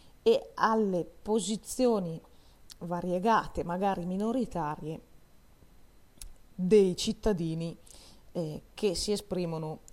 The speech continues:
con il voto nel sistema proporzionale. La molteplicità dei liverni-,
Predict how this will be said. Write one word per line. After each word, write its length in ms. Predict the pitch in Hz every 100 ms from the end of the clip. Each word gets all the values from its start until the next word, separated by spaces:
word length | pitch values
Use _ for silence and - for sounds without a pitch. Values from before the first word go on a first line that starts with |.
| - -
con 280 | - 185 180
il 160 | 180
voto 640 | 170 160 156 151 170 156 - - - -
nel 300 | 175 196 190
sistema 480 | - 214 - 175 151
proporzionale. 800 | - - 135 - 131 143 - - - - - - - - - - - - - - - - - - - - - - - - - - - - - - 202
La 200 | 269 269
molteplicità 720 | 294 339 311 285 277 - 247
dei 220 | 220 226
liverni-, 720 | 220 214 233 233 220 202 175